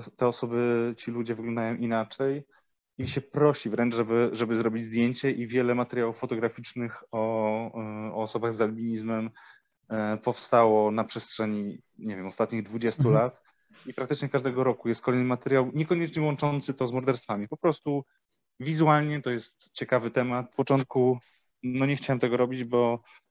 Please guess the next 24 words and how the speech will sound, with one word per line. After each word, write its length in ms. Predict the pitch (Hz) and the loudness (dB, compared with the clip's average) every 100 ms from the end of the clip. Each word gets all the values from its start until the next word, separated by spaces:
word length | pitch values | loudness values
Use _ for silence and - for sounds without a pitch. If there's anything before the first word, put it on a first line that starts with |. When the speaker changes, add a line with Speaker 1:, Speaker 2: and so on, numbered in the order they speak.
| - | -2
Speaker 1:
bo 80 | |
mnie 120 | 120 127 | 2 2
interesowało 1000 | 123 120 120 120 117 113 - 113 117 113 | 0 -2 2 4 4 2 -2 -4 -4 -2
znalezienie 480 | 117 113 110 113 | 0 0 0 0
właśnie 200 | 110 110 | 0 0
tej 100 | 110 | -2
przyczyny, 520 | 104 107 120 117 117 117 _ _ _ _ | -6 -8 -8 -4 -4 -6 _ _ _ _
dlaczego 320 | 117 113 120 117 | 2 2 2 2
to 120 | 113 | 0
się 140 | - | -2
dzieje 380 | 107 113 110 110 | 0 2 4 2
w, 100 | 110 - - - _ _ _ | -2 -18 -20 -20 _ _ _
teraz 340 | - 120 113 - | 2 4 4 2
współcześnie, 720 | - 110 - 104 - 110 104 | -6 -6 -2 -2 -2 -6 -4
dlaczego 380 | 101 110 107 | -4 -2 -2
to 60 | 104 | -4
się 120 | - | -6
dzieje 160 | 107 107 | -2 0
na 80 | 104 | 0
naszych 300 | 101 117 104 | -2 -4 -6
oczach 360 | - 104 - | -4 -6 -6
i, 220 | 101 104 - _ _ _ _ | -8 -8 -10 _ _ _ _
i 80 | 117 | -2
dlaczego 680 | 107 - 117 113 110 110 | 0 2 2 4 4 4